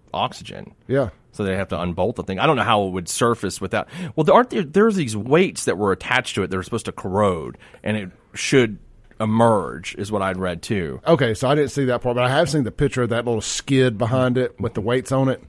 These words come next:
Speaker 1: Pro-, okay.
Speaker 2: So, uh, may-, that it looks, looked to me more like it pulled it behind it. I, I don't know. I,
Speaker 1: Hmm.
Speaker 2: I haven't gone into the mechanics of this thing, but it's very interesting. And one of the other things I saw was one of the guys'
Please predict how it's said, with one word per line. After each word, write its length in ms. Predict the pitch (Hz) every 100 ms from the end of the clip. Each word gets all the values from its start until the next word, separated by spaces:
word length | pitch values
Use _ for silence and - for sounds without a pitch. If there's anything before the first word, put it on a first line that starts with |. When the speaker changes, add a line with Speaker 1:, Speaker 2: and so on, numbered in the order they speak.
| _ _ -
Speaker 1:
Pro-, 140 | 107 - -
okay. 260 | 107 95 87 _
Speaker 2:
So, 420 | - 139 123 113
uh, 260 | 107 117 -
may-, 240 | 127 127 113
that 160 | 120
it 160 | 120 147
looks, 160 | 170 160 123
looked 160 | 170 117
to 60 |
me 120 | 147
more 160 | 190 123
like 140 | 101
it 100 | 104
pulled 380 | - 143 147 131
it 100 | 113
behind 460 | 98 - 123 123 98
it. 100 | 95
I, 140 | 113 -
I 120 | 139
don't 140 | 113
know. 280 | 101 87 87
I, 120 | 104
Speaker 1:
Hmm. 160 | 113 101 - - -
Speaker 2:
I 60 | 139
haven't 200 | 143 123
gone 160 | 127
into 160 | 120 120
the 100 | 107
mechanics 600 | 98 - 123 120 92 -
of 80 | 92
this 160 | 82
thing, 320 | 98 90 85 82 - - - _ -
but 280 | 131 113 - -
it's 140 | 131
very 240 | 180 220 156
interesting. 340 | - - 120
And 140 | 117 - - - -
one 140 | 175
of 60 | 214
the 100 | 170
other 160 | 135 175
things 220 | 127 117
I 60 |
saw 260 | 110 123 113
was 300 | 110 101 - - - _ _ _ _ _ _ -
one 220 | 131 190
of 100 | 311
the 80 | 190
guys' 840 | 113 110 117 78 - - - -